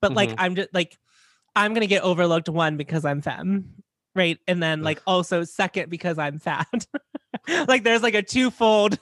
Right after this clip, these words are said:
Speaker 1: <laughs> like, situation happening, and I'm losing both of them. <laughs> Like, it's just,
Speaker 2: Ugh, God.
Speaker 1: uh,
Speaker 2: We
Speaker 1: but I
Speaker 2: love
Speaker 1: don't
Speaker 2: it.
Speaker 1: know. It's another, it's also weird, though. I don't know if you ever felt like this, but I also feel like because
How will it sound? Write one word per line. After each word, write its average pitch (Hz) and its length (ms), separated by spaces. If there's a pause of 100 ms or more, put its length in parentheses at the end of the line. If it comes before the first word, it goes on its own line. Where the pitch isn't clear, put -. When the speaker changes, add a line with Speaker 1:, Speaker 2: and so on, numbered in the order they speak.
Speaker 1:
<laughs> - 100
like, 233 180
situation 190 840
happening, 170 560 (300)
and 208 100
I'm 208 220
losing 190 400
both 170 360
of 151 200
them. 151 300
<laughs> - 0
Like, 208 340
it's 277 200
just, - 500 (300)
Speaker 2:
Ugh, 127 200 (280)
God. 98 280
Speaker 1:
uh, 165 340 (1160)
Speaker 2:
We 120 120
Speaker 1:
but 233 120
I - 0
Speaker 2:
love - 60
Speaker 1:
don't 269 120
Speaker 2:
it. 254 80
Speaker 1:
know. 269 260 (680)
It's 254 240
another, 254 460
it's 196 160
also 226 320
weird, 170 320
though. 156 180
I 175 80
don't 196 120
know 202 80
if 185 120
you 185 100
ever 170 200
felt 156 180
like 156 160
this, 156 300
but - 160
I 190 120
also 202 280
feel 202 180
like 180 180
because 185 560